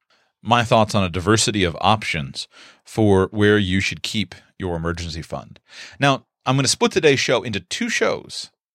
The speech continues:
meaning the same file that you're listening to now, but two different shows. There's gonna be part A, which is the intro level, which is applicable for the vast majority of listeners. And then there is the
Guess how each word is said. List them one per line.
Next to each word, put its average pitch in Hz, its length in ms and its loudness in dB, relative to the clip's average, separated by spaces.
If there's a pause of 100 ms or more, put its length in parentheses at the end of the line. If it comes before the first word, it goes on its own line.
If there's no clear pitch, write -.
(120)
meaning 113 560 0
the - 80 -10
same 143 220 2
file 101 300 4
that 101 100 -2
you're 98 80 -4
listening 98 360 -4
to 101 140 -8
now, 90 220 -4
but 85 160 -12
two 143 180 -6
different 131 300 -6
shows. 85 340 -4
There's 87 140 -8
gonna 107 180 -6
be 104 200 -6 (280)
part 143 260 2
A, 131 240 4
which 117 180 -2
is 110 100 -4
the 131 140 -4
intro 156 260 4
level, 95 340 2
which 131 220 2
is 110 180 4 (340)
applicable 135 480 -2
for 117 120 -6
the 101 80 -6
vast 123 300 0
majority 120 560 -2
of 98 540 -2 (800)
listeners. 98 520 -4 (560)
And 151 160 0
then 170 220 4
there 156 180 4
is 120 220 0
the 104 480 2